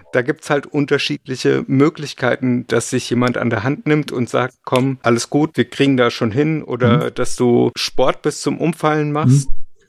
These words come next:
Speaker 2: Ja, oder denk doch
Speaker 1: Und du
Speaker 2: mal über
Speaker 1: irgendwo
Speaker 2: das
Speaker 1: wieder
Speaker 2: nach, oder denk
Speaker 1: gut
Speaker 2: das
Speaker 1: drin wirst, ja, wo du
Speaker 2: Ja.
Speaker 1: dann für dich erkennbar einen Wert hast.
Speaker 2: Ja.
Speaker 1: Ja. Und dann
Speaker 2: Ja, also von
Speaker 1: fängt
Speaker 2: außen lässt sich das nie.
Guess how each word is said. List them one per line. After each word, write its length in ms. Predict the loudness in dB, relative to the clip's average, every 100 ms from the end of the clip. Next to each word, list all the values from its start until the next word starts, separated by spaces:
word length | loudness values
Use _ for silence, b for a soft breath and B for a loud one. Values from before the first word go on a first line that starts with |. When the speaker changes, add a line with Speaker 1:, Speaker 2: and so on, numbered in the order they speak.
| _
Speaker 2:
Ja, 200 | 2 4
oder 160 | 6 4
denk 200 | 2 2
doch 80 | 4
Speaker 1:
Und 80 | 4
du 20 |
Speaker 2:
mal 60 | 4
über 80 | 4
Speaker 1:
irgendwo 240 | 2 2
Speaker 2:
das 140 | 0
Speaker 1:
wieder 180 | 2 2
Speaker 2:
nach, 60 | 4
oder 160 | 4
denk 240 | 2 2 4
Speaker 1:
gut 140 | 4
Speaker 2:
das 100 | 0
Speaker 1:
drin 280 | 2 0 2
wirst, 400 | 0 0 -2 -6
ja, 260 | -2 0 -2 -2
wo 100 | -2
du 100 | 0
Speaker 2:
Ja. 40 |
Speaker 1:
dann 240 | 2 2 -2
für 220 | -2 -2
dich 360 | -2 -4 -4
erkennbar 720 | -4 -2 0 0 0 2 0 0
einen 260 | -2 0 0
Wert 280 | 0 0 -2
hast. 300 | -4 -4 -12 -4
Speaker 2:
Ja. 160 | 2 0 0 _ _ _
Speaker 1:
Ja. 280 | -4 -4 -4 _ _ -8
Und 180 | -4 0
dann 140 | 2
Speaker 2:
Ja, 140 | 4
also 180 | 2 -2
von 220 | -2 -2
Speaker 1:
fängt 100 | -2 -2
Speaker 2:
außen 220 | -2 0
lässt 140 | -2 -2
sich 100 | -4
das 240 | -2 -2 2
nie. 320 | 2 2